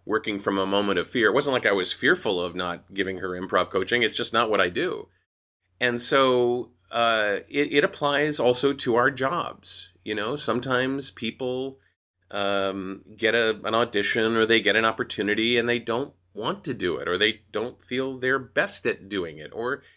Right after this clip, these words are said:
they simply prefer not to do it. It's okay to say no, and it doesn't mean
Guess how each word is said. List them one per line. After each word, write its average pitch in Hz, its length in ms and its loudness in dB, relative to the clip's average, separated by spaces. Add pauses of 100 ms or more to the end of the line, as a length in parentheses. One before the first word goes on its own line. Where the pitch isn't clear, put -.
(180)
they 143 100 -2
simply 180 400 -2
prefer 165 400 -4
not 160 320 -2
to 135 100 0
do 92 200 -6
it. 57 200 -12 (540)
It's 113 180 -6
okay 143 480 2
to 98 80 -2
say 104 240 2
no, 98 320 2
and 110 180 2
it 113 180 2
doesn't 131 400 2
mean 110 680 0